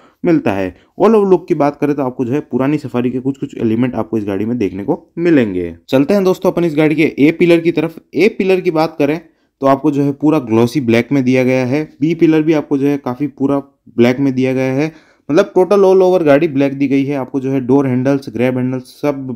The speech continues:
ब्लैक में दिए गए हैं। ऊपर की तरफ बात करें तो आपको जो है आगे रेन सेंसिंग वाइपर का सेंसर दिया गया है। ऊपर आपको सनरूफ दिया गया है, पीछे आपको शार्क फिन एंटीना दिया गया है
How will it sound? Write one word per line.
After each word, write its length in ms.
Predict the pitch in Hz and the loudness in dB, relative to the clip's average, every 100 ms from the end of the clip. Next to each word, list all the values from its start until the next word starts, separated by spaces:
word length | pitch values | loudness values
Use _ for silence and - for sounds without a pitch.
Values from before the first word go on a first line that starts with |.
| 95 | -6
ब्लैक 320 | 113 123 123 | 0 0 0
में 200 | 127 123 | -2 -2
दिए 200 | 120 120 | 0 0
गए 160 | 113 117 | 0 -2
हैं। 200 | 120 156 - _ _ _ | -2 -6 -10 _ _ _
ऊपर 220 | - 143 233 | -4 2 2
की 100 | 202 | 4
तरफ 180 | 175 156 | 2 2
बात 280 | 131 131 - | 2 2 0
करें 200 | 120 160 | -2 -4
तो 140 | 165 | -4
आपको 280 | 120 120 143 | -4 -2 -2
जो 120 | 123 | 0
है 80 | 127 | -2
आगे 240 | - 113 127 | -2 -4 -2
रेन 220 | 117 131 | 0 -2
सेंसिंग 320 | 131 135 131 | -4 -6 -2
वाइपर 300 | 127 117 143 131 | -2 -2 -2 -4
का 440 | 139 135 - - 127 | -4 -4 -8 -6 -4
सेंसर 340 | 127 110 113 | -2 -4 -4
दिया 220 | 123 120 120 | -2 0 0
गया 160 | 120 | -2
है। 200 | 123 165 - _ _ _ | -2 -6 -8 _ _ _
ऊपर 220 | - - 175 | -4 2 4
आपको 160 | 165 | 2
सनरूफ 300 | 170 139 160 | 0 0 0
दिया 180 | 147 156 | 2 0
गया 180 | 147 151 | 2 0
है, 120 | 143 170 | -2 -6
पीछे 400 | - 202 - 226 | -6 -10 -2 0
आपको 260 | 190 - | 0 -2
शार्क 460 | - - 147 139 - | -8 -8 -4 -4 -2
फिन 120 | 208 | -2
एंटीना 340 | 196 180 180 180 | 0 0 0 0
दिया 220 | 160 165 | 2 0
गया 220 | 160 165 | 0 -2
है 200 | 165 180 | -2 -6